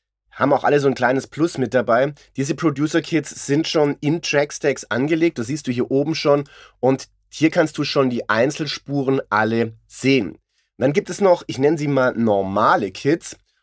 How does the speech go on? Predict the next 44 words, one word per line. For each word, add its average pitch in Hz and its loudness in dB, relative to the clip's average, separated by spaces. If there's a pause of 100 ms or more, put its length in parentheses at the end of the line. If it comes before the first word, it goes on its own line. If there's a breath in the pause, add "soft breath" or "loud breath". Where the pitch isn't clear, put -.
Und 120 -2
bei 123 2
denen 160 2 (180)
hast 135 0
du 139 -2
nur 139 2
die 143 0
Möglichkeiten, 131 -2
fünf 156 -2
Spuren 73 -10
anzulegen. 82 -10
Du 98 -10
siehst 143 -10
jetzt 160 -4
also 113 -2
hier 147 -10
über 120 -2
diesen 147 -4 (300 soft breath)
Producer 131 -2
Kits, 151 -4
Slow 120 0
Jam, 127 2
Routes, 113 2
hier 135 -8
ist - -12
kein 131 0
Plus 131 -6
daneben. 123 0 (320 soft breath)
Das 127 2
sind 185 0
Drummer 143 2
Tracks, 139 -2
die 110 -6
nur 139 4
fünf 139 -4
Spuren 90 -10
haben. 98 -8
Wenn 120 0
ich 131 -4
jetzt 156 0
hier 165 2
mal 151 2
zum 127 -4
Beispiel 113 -2